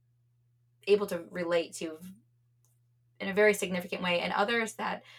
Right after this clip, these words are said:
are incredibly interesting and I've learned a ton from, but they're very different than mine. And, and that's exciting for me 'cause that was really what I was hoping to do with this, is to create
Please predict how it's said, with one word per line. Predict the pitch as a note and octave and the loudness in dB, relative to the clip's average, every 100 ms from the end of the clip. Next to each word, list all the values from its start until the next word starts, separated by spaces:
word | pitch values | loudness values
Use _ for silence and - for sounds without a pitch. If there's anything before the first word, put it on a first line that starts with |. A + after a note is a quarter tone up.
| - - | -20 -2
are | F3 E3+ | 2 2
incredibly | E3+ F3 D4 B3+ - | 0 0 2 2 -2
interesting | G#3+ A#3 - F#3 | -4 -4 -6 -6
and | - | -6
I've | E3 F3+ | -6 -2
learned | F3+ | -2
a | F#3 | -4
ton | - B3+ D#4+ | -2 -2 -2
from, | D#4 G#3+ F#3 F3+ G3 _ _ _ _ _ _ _ _ - _ _ - | -2 -2 -2 -4 -8 _ _ _ _ _ _ _ _ -20 _ _ -6
but | G3 | -2
they're | F#3+ | 2
very | G3 G3 F3+ | 2 2 0
different | F3+ F3+ E3+ | -6 -6 -8
than | E3 | -4
mine. | D#3 C#3+ | -4 -2
And, | C#3 D#3+ - - | -6 -10 -12 -6
and | F3+ | -2
that's | F#3 F#3+ | 0 -2
exciting | - F#3+ E3+ E3+ | -2 0 0 -2
for | D#3+ | -8
me | D3 | -8
'cause | - | -6
that | E3 | -6
was | E3+ | -6
really | E3+ G#3 G3 F3+ - - _ | 0 2 4 0 -6 -20 _
what | F3 E3+ | -2 -2
I | |
was | C#3+ | -2
hoping | - - - - - | -6 -8 -6 -8 -10
to | - | -12
do | - | -10
with | - - | -10 -10
this, | - F#3 | -10 -8
is | - - | -10 -10
to | F3 | -12
create | - F3 E3 D3 | -8 -6 -6 -6